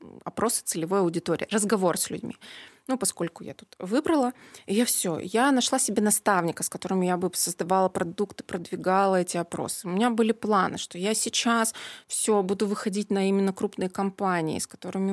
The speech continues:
буду работать, буду им всё делать, вот эти стратегии на основании целевой аудитории. Всё было по плану. И вот как раз сессия с психологом,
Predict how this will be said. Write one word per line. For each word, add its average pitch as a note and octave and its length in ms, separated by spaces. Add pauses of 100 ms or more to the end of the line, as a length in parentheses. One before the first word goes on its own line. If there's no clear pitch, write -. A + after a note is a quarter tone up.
буду F#3+ 540
работать, F#3 500
буду F#3 240
им G3 220
всё - 240
делать, G3+ 320
вот - 120
эти F#3 120
стратегии F#3+ 640
на F3 120
основании F3 540
целевой F3+ 420
аудитории. E3 480 (120)
Всё - 360
было A#3+ 260
по G#3+ 160
плану. F3+ 460 (680)
И A3+ 220
вот G#3 160
как - 180
раз F#3+ 220
сессия F3+ 360
с - 120
психологом, A#3 840